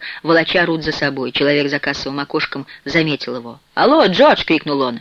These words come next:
«Опять пришел? Входите!» Керн распахнул дверцу низенькой вагонетки. «Садись!»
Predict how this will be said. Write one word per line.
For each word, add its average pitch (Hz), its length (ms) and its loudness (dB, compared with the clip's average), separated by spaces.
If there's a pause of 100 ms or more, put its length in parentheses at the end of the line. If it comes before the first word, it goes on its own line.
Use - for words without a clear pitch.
«Опять - 320 0
пришел? 147 460 0
Входите!» - 580 0 (560)
Керн 202 400 2
распахнул 180 560 -2
дверцу 165 380 -2
низенькой 147 420 -4
вагонетки. 143 560 -4
«Садись!» - 540 -2